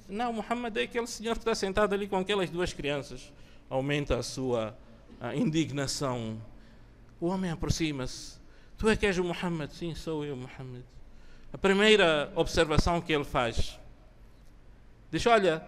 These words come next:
eu tenho dez filhos. Eu tenho dez filhos. Nunca sentei com os meus filhos, cara, beijar aqui, beijar. Ma qabbaltu minhum ahada." Nunca beijei nenhum deles.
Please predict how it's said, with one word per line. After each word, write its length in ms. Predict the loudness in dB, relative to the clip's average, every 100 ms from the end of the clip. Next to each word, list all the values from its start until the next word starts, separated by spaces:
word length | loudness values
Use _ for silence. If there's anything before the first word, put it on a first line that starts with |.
| -16 -10
eu 120 | -4 2
tenho 320 | 4 4 2
dez 400 | 6 6 6 2
filhos. 720 | 2 2 2 0 -4 -8 -10 -14 -14 -18 -20 -20 -20 -10
Eu 140 | 0 2
tenho 340 | 6 6 6
dez 300 | 6 6 6
filhos. 760 | 4 2 2 2 -2 -4 -4 -6 -8 -20 -20 -20 -20 -20 -20 -18 -4
Nunca 340 | 0 4 4
sentei 380 | 6 6 6 4
com 100 | 4
os 80 | 2
meus 220 | 4 2
filhos, 200 | 2 -4
cara, 220 | 2 2
beijar 380 | 2 4 6 4
aqui, 280 | 2 0 -2
beijar. 320 | -2 -2 -2 -4
Ma 320 | 4 8 10 8
qabbaltu 640 | 6 4 4 4 4 0
minhum 400 | 0 0 0 -2 -2
ahada." 460 | -4 -2 -2 -2 -4
Nunca 240 | -4 -4
beijei 340 | 0 2 2
nenhum 300 | 0 2 2
deles. 480 | 2 0 -2 -8 -12